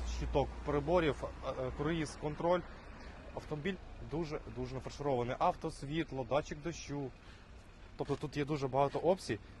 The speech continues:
і він виглядає максимально дорого. Е, отак виглядає задня частина салону. Е, як в обичній п'ятірці, в принципі, дуже багато місця, але прикол в автомобілі, що він виглядає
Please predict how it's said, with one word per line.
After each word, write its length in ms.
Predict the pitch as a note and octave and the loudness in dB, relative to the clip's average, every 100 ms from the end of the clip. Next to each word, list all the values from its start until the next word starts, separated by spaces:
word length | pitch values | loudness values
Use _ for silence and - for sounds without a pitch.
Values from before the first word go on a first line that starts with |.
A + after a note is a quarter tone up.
| - | -8
і 80 | C#3 | -2
він 140 | D#3 | -2
виглядає 420 | C3 B2+ B2+ B2 A2 - A#2+ | 0 -2 2 2 2 -4 -8
максимально 500 | A2+ - A#2+ B2 A#2+ - - A#2 G#2+ | -8 -2 0 0 0 -10 -14 -6 6
дорого. 320 | D3 A#2+ G2+ - - - | 8 8 4 -6 -10 2
Е, 840 | - - - - - B2 A#2 A#2 A2+ - - | 2 2 -4 -8 0 2 4 4 0 -4 -6
отак 280 | C#3 D3+ C3 | 4 4 4
виглядає 480 | C3 B2+ B2 B2 A2+ - - - | -2 0 4 6 6 2 -12 -12
задня 280 | B2+ B2 C3 | -2 2 2
частина 320 | B2 - C#3+ | 0 -4 -4
салону. 420 | C#3 E3 G3 G3 C#3+ - - - - - - | 0 4 6 6 2 -4 -12 -12 -12 -10 -4
Е, 280 | C3+ C3+ C3 - | 2 2 2 2
як 200 | A#3 A3 | 2 2
в 40 | E3+ | 2
обичній 340 | D#3 F3+ - | 2 0 0
п'ятірці, 460 | E3 D#3+ G#3 F#3+ D3 | -2 -2 0 0 0
в 40 | |
принципі, 420 | - E3 - - | 0 0 0 -4
дуже 220 | B2 D3 C3+ | -2 -2 2
багато 320 | C3+ C#3+ D3 | 4 4 2
місця, 340 | F3 F#3+ B2+ - - - - | 0 0 -2 -2 -6 -6 2
але 260 | C3+ D3 | 4 6
прикол 340 | - - C#3+ D#3 | 4 0 2 2
в 60 | - | 2
автомобілі, 380 | - F3 F3+ | -4 -2 0
що 220 | C#3+ C#3 C3 | -2 -2 -2
він 140 | C#3 | -2
виглядає 500 | B2+ C#3 C3 A#2 A2 | -2 0 4 4 2